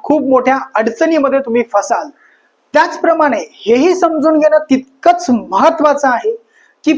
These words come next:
प्रत्येक एने जमिनीवर घर बांधता येत नाही. याचे कारण असे आहे, एने केलेल्या जागा या रेसिडेन्शियल किंवा कमर्शियल किंवा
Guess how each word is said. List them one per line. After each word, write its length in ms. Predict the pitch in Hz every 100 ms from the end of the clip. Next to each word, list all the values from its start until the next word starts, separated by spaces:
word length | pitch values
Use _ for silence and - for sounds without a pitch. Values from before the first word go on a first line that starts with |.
| -
प्रत्येक 720 | 240 240 - - 330 - - 233
एने 240 | 240 302
जमिनीवर 640 | 254 269 269 262 269 269 285
घर 420 | 214 196 254 277
बांधता 420 | 226 220 220 254 - -
येत 320 | 226 240 233 180 185
नाही. 340 | 233 247 339 - _ _ _
याचे 180 | 247 240 339
कारण 320 | 262 233 302
असे 260 | 294 262 269
आहे, 300 | 226 - 202 - _ _ _ _ -
एने 260 | 269 339 359
केलेल्या 380 | 339 311 311 302
जागा 400 | 214 220 233 277
या 200 | 233 233 - - _ _ -
रेसिडेन्शियल 960 | - 220 233 320 302 302 285 302 277 277 -
किंवा 180 | 247 285 -
कमर्शियल 760 | 233 269 302 294 277 262 254 254 -
किंवा 220 | 254